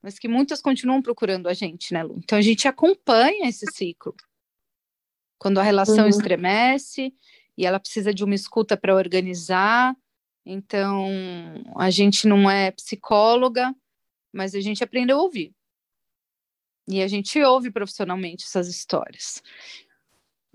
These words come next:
Speaker 1: Mas a gente ouve num ambiente de confidencialidade, de segredo, de intimidade, e tentar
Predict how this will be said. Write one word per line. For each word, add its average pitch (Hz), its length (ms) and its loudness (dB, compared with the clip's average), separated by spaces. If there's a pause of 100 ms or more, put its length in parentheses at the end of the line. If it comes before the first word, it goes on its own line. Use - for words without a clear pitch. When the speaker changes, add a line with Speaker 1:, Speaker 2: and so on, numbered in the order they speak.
(120)
Speaker 1:
Mas 202 280 0
a 202 60 4
gente 220 340 0
ouve 233 320 4
num 254 160 0
ambiente 247 680 -4
de 220 180 -6
confidencialidade, 220 1500 0
de 185 520 -14
segredo, 208 1160 0
de 185 680 -8
intimidade, 208 1160 0 (560)
e 220 60 -12
tentar 254 560 0